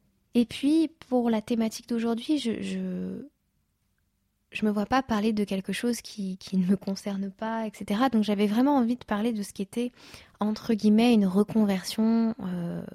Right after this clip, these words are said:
professionnelle, euh, parce que c'était déjà ce que j'avais connu il y a quatre ans quand j'ai débuté, euh, le yoga, quand j'ai débuté l'enseignement.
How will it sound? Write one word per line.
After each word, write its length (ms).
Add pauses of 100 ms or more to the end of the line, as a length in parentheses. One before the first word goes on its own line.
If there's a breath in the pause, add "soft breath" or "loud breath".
(100)
professionnelle, 800 (540 loud breath)
euh, 80 (280)
parce 220
que 160
c'était 280
déjà 260
ce 60
que 100
j'avais 240
connu 460
il 80
y 100
a 100
quatre 340
ans 120
quand 120
j'ai 140
débuté, 580
euh, 200 (440)
le 100
yoga, 320 (440)
quand 80
j'ai 100
débuté 380
l'enseignement. 600